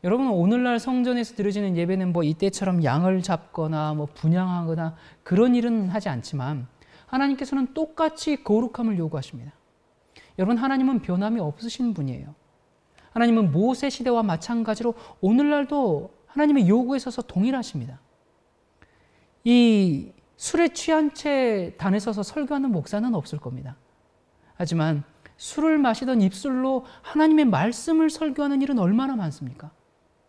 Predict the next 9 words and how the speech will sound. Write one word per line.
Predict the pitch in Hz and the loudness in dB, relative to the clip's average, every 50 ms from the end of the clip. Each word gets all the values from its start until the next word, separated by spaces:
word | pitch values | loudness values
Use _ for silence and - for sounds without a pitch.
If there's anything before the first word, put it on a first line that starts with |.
| _ _ _ - - | _ _ _ -8 2
이런데 | - 226 262 339 339 320 349 | 4 6 6 6 6 4 2
어떻게 | 294 214 214 - - 339 339 - - 370 302 214 - | 2 2 2 2 0 -2 -2 -2 -2 -4 -4 -4 -2
교회의 | - 202 208 220 226 226 214 220 | -2 0 2 4 4 2 2 0
경건과 | - 190 185 185 196 190 226 220 220 202 196 196 175 | 0 2 4 4 4 4 2 2 2 0 0 -2 -4
부흥을 | - - 202 208 208 208 196 | -4 -4 -2 -2 -2 -2 -4
기대하겠습니까? | - 185 143 139 127 117 117 - - 113 123 - - - - - - - - | -6 -8 -6 -6 -6 -8 -10 -12 -14 -16 -16 -16 -20 -20 -20 -20 -20 -20 -8
더 | - - 180 180 180 - | 0 2 2 2 2 0
큰 | - - 320 311 302 214 | 2 4 6 6 6 6
문제는 | 165 165 175 175 151 175 170 165 202 254 233 165 113 117 - | 6 6 4 4 4 2 0 0 0 0 -2 -2 -4 -6 -10